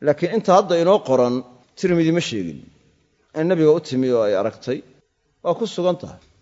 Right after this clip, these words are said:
Laakiin qaabku inuu fadhiyey oo qaabka u fadhiyey iyo inay markaysaga naxday iyo inay gariirtay iyo kullu daalik kuma sugnayn. Urcidtu waxaa loo jeedaa waan kurbaday ayaa looga jeedaa.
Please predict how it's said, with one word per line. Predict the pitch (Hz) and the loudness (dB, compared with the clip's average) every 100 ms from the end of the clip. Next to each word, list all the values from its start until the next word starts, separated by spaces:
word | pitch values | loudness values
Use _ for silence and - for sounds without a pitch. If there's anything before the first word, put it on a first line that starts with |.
| _ | _
Laakiin | 143 143 156 | 0 0 2
qaabku | 190 175 139 | 6 4 4
inuu | 160 160 | -4 -2
fadhiyey | 127 - 120 131 151 | -2 -4 -2 0 4
oo | 143 | 4
qaabka | 120 151 139 - 131 | 4 2 2 0 -4
u | 143 | -4
fadhiyey | - 104 110 131 151 104 | -8 -8 -4 -4 -6 -8
iyo | 104 98 - _ - | -8 -8 -10 _ -10
inay | 123 117 | -6 -4
markaysaga | 131 131 120 127 117 | -4 -6 -6 -4 -4
naxday | 110 - 117 160 | -4 -8 -4 -2
iyo | 127 107 90 - _ - | -4 -8 -8 -10 _ -12
inay | 113 107 | -6 -6
gariirtay | 98 127 127 123 - 165 131 | -2 0 0 -4 -6 -6 -6
iyo | 113 92 | -8 -10
kullu | - 277 | -8 -6
daalik | 160 143 127 | 0 0 0
kuma | 120 | -6
sugnayn. | 104 90 71 - _ _ _ _ - | -8 -12 -14 -18 _ _ _ _ -10
Urcidtu | 113 120 156 139 | -6 -6 -6 -4
waxaa | 127 127 | -4 -2
loo | 139 165 | -2 -4
jeedaa | - 123 113 131 156 | -4 -4 0 2 2
waan | 151 123 | 0 -2
kurbaday | - 123 98 107 95 - _ _ _ _ _ - | -4 -10 -8 -8 -8 -12 _ _ _ _ _ -4
ayaa | 123 | -2
looga | 104 104 104 | -2 -4 -8
jeedaa. | - 62 64 | -14 -20 -20